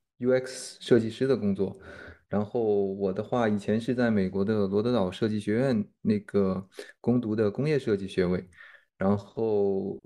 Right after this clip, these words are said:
在那个之前，我也在英国有读过一个一年的设计硕士，但是我的本科其实是跟设计没什么关系的，所以我是学材料科学与工程的吧，相当于是理科的，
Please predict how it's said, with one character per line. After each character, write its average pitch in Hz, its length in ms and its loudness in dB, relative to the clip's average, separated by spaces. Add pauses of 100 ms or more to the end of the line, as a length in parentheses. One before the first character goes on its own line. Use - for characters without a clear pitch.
(100)
在 120 200 0
那 131 160 2
个 117 60 0
之 113 140 -4
前， 104 260 0
我 104 100 0
也 110 160 2
在 104 200 0
英 120 180 0
国 104 240 2
有 98 220 0
读 - 160 -14
过 107 260 0
一 101 140 -2
个 107 160 -2
一 110 100 -2
年 98 240 0
的 104 180 2
设 110 200 0
计 104 100 -2
硕 123 260 0
士， - 200 -10 (560)
但 127 180 2
是 123 100 -6
我 107 120 4
的 127 80 2
本 104 180 0
科 120 180 0
其 123 120 -6
实 110 120 2
是 110 140 -2
跟 113 160 0
设 113 180 2
计 104 120 0
没 98 100 4
什 104 60 2
么 107 80 0
关 107 180 0
系 113 100 -4
的， 98 120 -2 (600)
所 107 240 0
以 98 520 0 (160)
我 117 240 4
是 131 100 -2
学 120 140 0
材 117 160 0
料 131 120 2
科 123 160 -2
学 120 120 2
与 117 80 2
工 131 160 0
程 104 160 0
的 92 80 -2
吧， 90 100 -4
相 110 160 2
当 110 100 2
于 104 80 2
是 101 540 0 (120)
理 98 140 0
科 123 220 2
的， - 180 -2